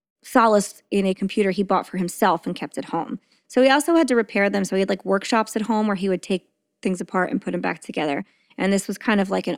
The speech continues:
office. So he didn't have to be in his bedroom that was, like, right next to his mother's at times. And so he began spending more time online,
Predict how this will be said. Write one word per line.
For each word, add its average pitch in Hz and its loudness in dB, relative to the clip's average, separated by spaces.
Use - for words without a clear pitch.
office. 226 0
So 190 0
he 202 -4
didn't 190 0
have 196 -8
to 196 -4
be 196 0
in 180 0
his 175 -4
bedroom 208 -2
that 208 0
was, 180 -4
like, 185 -2
right 185 -2
next 190 -6
to 196 -8
his 180 -4
mother's 190 -2
at 233 -4
times. 247 0
And 202 -2
so 196 2
he 269 2
began 226 4
spending 214 4
more 202 4
time 190 0
online, 180 -4